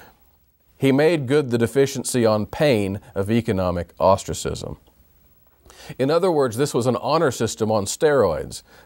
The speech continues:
Break the code of honor and you lost your livelihood.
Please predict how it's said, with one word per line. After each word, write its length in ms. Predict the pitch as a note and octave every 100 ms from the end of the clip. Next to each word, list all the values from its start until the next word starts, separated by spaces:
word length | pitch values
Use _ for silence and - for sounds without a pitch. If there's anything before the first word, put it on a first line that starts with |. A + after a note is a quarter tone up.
| _ A#2+
Break 300 | C3 D#3+ E3
the 120 | D3
code 240 | C#3 C#3 B2
of 100 | A#2
honor 400 | C#3 E3+ F3 E3+ -
and 120 | A2
you 160 | G#2 G#2
lost 340 | C#3 D3+ -
your 120 | A2
livelihood. 640 | A2+ C#3 A#2+ F2 E2 A#1+